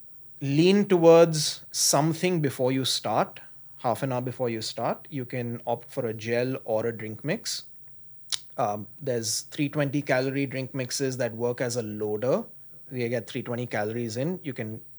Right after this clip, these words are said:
take that an hour, hour and a half before. Or if you don't wanna wake up that early or don't wanna take something, you know,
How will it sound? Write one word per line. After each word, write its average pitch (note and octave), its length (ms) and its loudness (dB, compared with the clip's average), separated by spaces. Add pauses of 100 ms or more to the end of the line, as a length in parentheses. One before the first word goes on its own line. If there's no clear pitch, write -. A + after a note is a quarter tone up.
(120)
take B2 180 -6
that A#2+ 160 0
an A#2+ 160 -4
hour, A#2+ 460 0
hour A2+ 240 -2
and A2+ 100 -6
a A2+ 60 -6
half A2+ 360 -8
before. A2+ 520 -4 (460)
Or C3 140 6
if B2+ 160 -2
you C#3+ 80 2
don't C3+ 380 0
wanna D3+ 160 2
wake A#2 260 -2
up C3 180 -2
that B2+ 140 0
early A#2+ 320 0
or A#2+ 120 0
don't A#2+ 160 -4
wanna A#2+ 160 -6
take A2 200 -8
something, A#2+ 440 -8 (160)
you A#2 80 -10
know, G2+ 160 -10